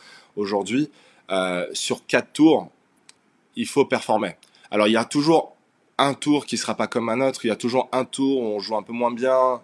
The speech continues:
il y a des joueurs qui vont faire, en général, un ou très, ou deux très bons scores, ensuite un score qu'ils vont, vont considérer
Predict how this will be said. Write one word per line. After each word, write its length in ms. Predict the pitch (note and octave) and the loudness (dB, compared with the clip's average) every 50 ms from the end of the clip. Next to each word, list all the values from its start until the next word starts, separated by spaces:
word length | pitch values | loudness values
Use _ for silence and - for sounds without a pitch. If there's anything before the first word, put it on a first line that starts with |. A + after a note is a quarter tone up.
| _ - | _ -10
il 40 | G#2 | -8
y 40 | |
a 20 | G2+ | -6
des 120 | G#2 G#2+ | -6 -6
joueurs 200 | G2+ A2 A#2 A2+ | -4 -4 -4 -4
qui 140 | - - A2+ | -6 -8 -12
vont 120 | A2+ A2 | -12 -10
faire, 260 | - - B2 A2+ A2 - - - - - _ _ - | -6 -2 -2 -2 -2 -4 -10 -20 -20 -20 _ _ -6
en 160 | G2+ G#2+ A2+ | -6 -4 -4
général, 440 | G2+ G#2+ A2 A2 G#2+ A2 G#2 F#2+ - _ _ _ _ - | -4 -4 -2 0 2 2 0 0 -4 _ _ _ _ 0
un 220 | C3+ C3+ C3+ C3 - | 2 2 2 2 0
ou 140 | B2+ A2+ A2+ | -2 -6 -6
très, 340 | - - - C3+ C3 C3 - | -8 -4 0 0 0 0 0
ou 100 | B2 A2 | -4 -8
deux 240 | G2+ G2+ B2+ B2+ A#2+ | -2 2 2 2 2
très 340 | - - - - C#3 B2+ B2 | 0 -6 -2 2 4 4 4
bons 140 | C3 C3 B2+ | 4 0 -4
scores, 340 | - - - C#3+ C#3+ C#3 | -4 -2 0 2 2 2
ensuite 320 | B2 A2+ - - B2 - A#2+ | 0 -2 -4 -6 -8 -8 -8
un 80 | A2 | -6
score 380 | G#2+ - - - - C3+ B2+ A#2+ | -6 -6 -6 -4 0 0 0 0
qu'ils 180 | - - A#2 G#2 | -2 -6 -6 -6
vont, 380 | - - - C#3 C3+ C3 B2+ | -6 -6 -4 -2 0 0 -2
vont 160 | A2+ G#2+ G#2+ | -2 -4 -8
considérer 720 | G2 - A#2 A2 - - A2+ A2+ A2 A2 A2+ A2+ A2+ A2 | -8 -10 -10 -10 -8 -6 -4 -2 0 0 0 0 -2 -4